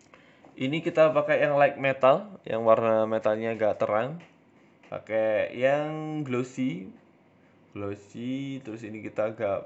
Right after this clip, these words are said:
eh, pan-, eh, apa, brightness-nya kita tinggikan. Yang ini kita pakai yang badan tank. Nah, terus tapi yang ini kita unwrap. Oh, nggak bisa ya pakai, berarti kalau itu yang pakai project view. Nah, sip.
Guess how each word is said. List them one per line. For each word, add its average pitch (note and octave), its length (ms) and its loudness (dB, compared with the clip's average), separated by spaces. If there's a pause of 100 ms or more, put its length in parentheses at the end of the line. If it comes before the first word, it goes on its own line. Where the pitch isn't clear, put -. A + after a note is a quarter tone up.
(160)
eh, A#1 760 -8 (120)
pan-, G#2+ 320 -6
eh, - 320 -8
apa, A#2+ 380 2
brightness-nya A#2+ 260 -10
kita A2 240 -4
tinggikan. A2+ 560 -6 (560)
Yang A#2+ 240 0
ini C#3+ 640 -4
kita B2 320 -2
pakai B2+ 320 -4
yang B2+ 320 -2
badan A#2 400 -4
tank. D3 400 2 (960)
Nah, G2 320 -8
terus A#2 240 -6
tapi B2 240 0
yang A#2+ 80 -4
ini B2 320 -6
kita C3 240 -2
unwrap. A2 480 -2
Oh, C3 80 -4
nggak A#2 160 -8
bisa - 160 -8
ya F#2+ 160 -6
pakai, G2+ 320 -8
berarti G#2+ 240 -6
kalau G#2+ 320 0
itu B2+ 480 2
yang A#2+ 240 2
pakai A#2 240 -4
project A2 480 -4
view. A#2 400 -4 (800)
Nah, F#2 320 -6
sip. C3 240 -6